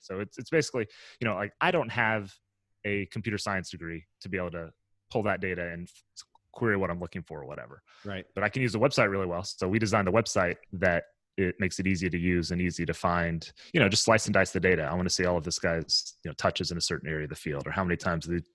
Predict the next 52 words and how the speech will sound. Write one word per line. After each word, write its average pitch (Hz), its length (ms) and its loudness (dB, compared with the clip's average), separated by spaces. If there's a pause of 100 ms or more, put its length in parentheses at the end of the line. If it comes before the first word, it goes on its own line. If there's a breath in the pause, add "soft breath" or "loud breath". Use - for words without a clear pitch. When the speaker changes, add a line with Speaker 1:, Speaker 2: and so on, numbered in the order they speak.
Speaker 1:
these 95 120 2
two - 120 -2
players 82 340 2
connecting, 87 560 2
or 147 160 -4
what 101 140 4
does 190 120 6
this 101 120 8
shot - 260 6 (520 loud breath)
map 85 240 6
look 101 180 6
like 87 200 6
now 87 280 8
compared 85 320 2
to 85 80 4
last 78 240 2
year, - 60 2
stuff - 200 8
like 98 140 6
that. - 260 4 (380 loud breath)
So 95 180 8
we 107 80 10
basically 147 300 10
just 131 120 8
take 135 140 8
it 117 60 10
all 104 100 10
and 98 80 10
make 95 160 6
it 95 80 6
easy 87 160 4
to 82 100 0
use, 82 400 4 (160)
which - 160 -6
is 80 200 -2
a 71 40 -2
lot 78 140 0
of - 60 -8
fun. 98 180 -2 (640)
Speaker 2:
Wow, 117 320 -6 (100)
that's 120 160 -12
great. 139 240 -2
This 151 160 -4
is 226 100 -4
right 175 140 6
up 120 100 2
your 101 160 0
alley, 135 240 -4
man. 95 300 -10
That's, - 240 -10
Speaker 1:
Yeah, 135 160 12
Speaker 2:
uh, 127 100 6